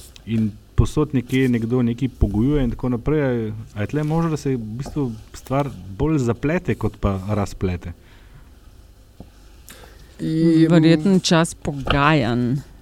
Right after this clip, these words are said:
Speaker 3: ne?
Speaker 2: Ne, ne samo to. Mislim, Andraž, da si, si, si v bistvu že sam sebe odgovoril na vprašanje. Neusklajeno je.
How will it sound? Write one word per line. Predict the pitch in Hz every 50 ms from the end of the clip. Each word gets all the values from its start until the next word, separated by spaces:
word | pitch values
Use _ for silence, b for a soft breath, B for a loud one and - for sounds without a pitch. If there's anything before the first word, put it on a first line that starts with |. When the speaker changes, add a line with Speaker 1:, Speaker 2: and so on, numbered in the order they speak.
| -
Speaker 3:
ne? | - 139 139 135 139 - 160 160
Speaker 2:
Ne, | 156 160 196 240 269 220
ne | 180 196 240 269 240
samo | - - 208 202 190
to. | 175 - 196 156
Mislim, | 147 190 196 - 226 208 196
Andraž, | 180 165 170 180 208 202 185
da | 175 160
si, | - 175
si, | 165 - - 170
si | 156 - 170
v | 147
bistvu | 175 196 - - 170 139
že | 143 135
sam | - 190 196 180
sebe | - - 175 175 160 160
odgovoril | 139 127 127 139 151 165 165 156
na | 135 135
vprašanje. | 127 - 131 117 - 143 135 131 120 104 87 b b b b b b b b b - -
Neusklajeno | 117 113 135 160 185 180 151 - - - 147 139 131 127 127 123 117 101 82
je. | 76 73 76 76